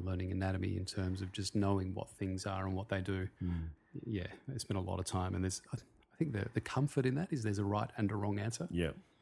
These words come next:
Speaker 1: In psychology, I remember the frustrating thing of, you know, you'd write an essay on something or you'd, uh, write up a paper and submit it thinking it was fantastic, but for many reasons it was then sort of torn apart by the examiners. You thought,
Speaker 2: Mm.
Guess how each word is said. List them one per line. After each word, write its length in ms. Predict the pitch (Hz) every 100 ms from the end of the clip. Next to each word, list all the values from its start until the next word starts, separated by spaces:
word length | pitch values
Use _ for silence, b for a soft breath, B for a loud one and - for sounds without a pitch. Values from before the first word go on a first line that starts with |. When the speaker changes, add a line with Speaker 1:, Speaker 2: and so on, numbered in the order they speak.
| b b b _ -
Speaker 1:
In 80 | 107
psychology, 460 | 104 92 104 95
I 40 | 98
remember 220 | 98 98
the 100 | 101
frustrating 420 | 101 - 98 92
thing 200 | 101 95
of, 120 | 92
you 60 | 92
know, 100 | 92
you'd 260 | 95 92 -
write 360 | - - - - b b _ 104
an 100 | 98
essay 300 | - 95 92
on 120 | 90
something 320 | - 95 101
or 80 | 92
you'd, 280 | 92 87 - - - _ _ _ 101
uh, 240 | 90 90 -
write 260 | 107 95
up 140 | 98 98
a 40 |
paper 320 | 98 98 98
and 140 | 90 - b b
submit 220 | - 101 98
it 80 |
thinking 220 | - 87 95
it 40 |
was 100 | 101
fantastic, 640 | 98 87 101 98 - 120
but 140 | 120 -
for 100 | 98
many 160 | 92
reasons 400 | 90 92 101 98
it 80 | -
was 100 | 104
then 160 | 104 92
sort 140 | 104
of 60 | 98
torn 180 | 101 95
apart 300 | - 104 110
by 140 | 101
the 100 | 95
examiners. 460 | 95 107 110 101 -
You 60 | 117 90
thought, 120 | 95
Speaker 2:
Mm. 440 | 98 101 98 90